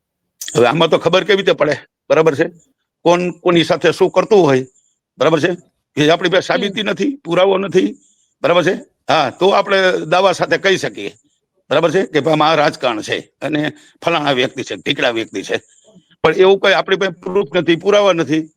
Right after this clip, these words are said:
Speaker 1: બરાબર છે? અને આપણે એ બાબતમાં જાણતા પણ નથી, બરાબર છે? અને મારે તો આપને ખબર છે કે હું રાજકારણ સાથે નહીં, પણ હું સામાજિક સેવા માટે,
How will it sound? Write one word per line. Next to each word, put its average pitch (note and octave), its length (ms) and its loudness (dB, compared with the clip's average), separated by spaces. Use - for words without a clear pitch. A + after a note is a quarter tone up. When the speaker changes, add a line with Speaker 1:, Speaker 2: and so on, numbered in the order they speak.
Speaker 1:
બરાબર E3+ 260 0
છે? F#3 100 -2
અને E3+ 340 2
આપણે F#3 300 0
એ - 20 2
બાબતમાં G3 380 2
જાણતા G3+ 340 0
પણ F3+ 140 -2
નથી, D3+ 360 -2
બરાબર D#3+ 220 2
છે? F#3+ 140 -4
અને D#3+ 120 2
મારે E3+ 260 2
તો G3 220 0
આપને F#3 300 -2
ખબર G3 240 0
છે E3 120 -2
કે D3+ 100 2
હું D3 240 0
રાજકારણ E3 420 0
સાથે E3+ 280 -2
નહીં, E3 220 0
પણ D#3 120 2
હું C#3+ 120 0
સામાજિક D#3+ 400 -2
સેવા E3 240 4
માટે, E3 360 0